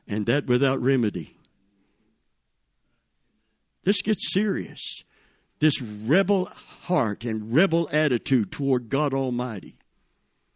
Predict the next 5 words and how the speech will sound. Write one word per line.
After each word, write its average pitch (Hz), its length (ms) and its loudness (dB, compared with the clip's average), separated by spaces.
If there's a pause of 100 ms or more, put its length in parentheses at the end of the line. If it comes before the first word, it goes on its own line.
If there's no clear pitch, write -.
(1600)
And 120 160 -6
yet 135 160 -2
we 131 140 -2
see 151 380 -2
it - 240 -12